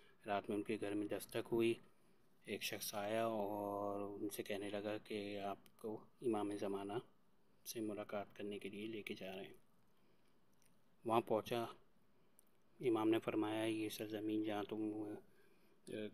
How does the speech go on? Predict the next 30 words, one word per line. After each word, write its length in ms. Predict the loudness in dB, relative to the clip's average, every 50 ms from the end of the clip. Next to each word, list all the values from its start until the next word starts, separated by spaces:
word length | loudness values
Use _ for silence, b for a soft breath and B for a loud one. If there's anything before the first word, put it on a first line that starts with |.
| -6
खड़े 220 | -4 -2 2 2 4
हो, 120 | 2 2
तुमको 300 | 2 2 0 2 2 0
मालूम 480 | 0 0 0 0 2 6 6 6 8 8
है, 120 | 6 6 4 2 -4 -14 -20 -20 -10 -6 -4
ये 40 |
बहुत 360 | -4 -2 -2 -2 -4 -4 -2 -4
नूरानी 760 | -4 -2 -2 -2 -2 -2 -2 -2 -2 0 2 2 2 2
और 80 | 2 2
मुक़द्दस 520 | 0 -2 -2 -4 -4 -4 -4 -6 -4 -4
सरज़मीन 480 | -4 -4 -4 -4 -2 -2 0 0 0 0
है।" 300 | 0 -2 -4 -6 -10 -20 b b b b b b b b b b -6 -2
और 560 | 2 2 4 4 2 2 0 0 -2 -2 -2
सारा 280 | 0 2 2 4 4 2
वाक़या 360 | 2 0 0 0 -2 -2 -2
पेश 260 | -2 -4 -6 -6 -6
किया 260 | -6 -6 -4 -4 -4 -6 -8 -14 -20 -20 -20 -20 -20 -20 -20 -12 -8
कि 80 | -4 -4 -2 -2 -2 -2 -2 -2 -2 0
यहाँ 280 | 0 0 0 0 0 -2
ऐसे 200 | -2 -2 -4 -4
ऐसे 400 | -4 -4 -4 -4 -4 -4 -6 -8
शख्स 420 | -8 -8 -8 -8 -8 -8 -8 -6
ने 180 | -4 -4 -4 -4
जो 140 | -4 -6 -6
है, 260 | -4 -4 -4 -4 -6
अ, 720 | -8 -12 -16 -20 -14 -10 -8 -8 -8 -8 -8 -8 -10 -10 -10 -12 -10 -8
कब्ज़ा 300 | -6 -4 -2 -2 -4 -4
किया 260 | -4 -4 -4 -2 -2
हुआ 140 | 0 0 -2
है 140 | -2 -4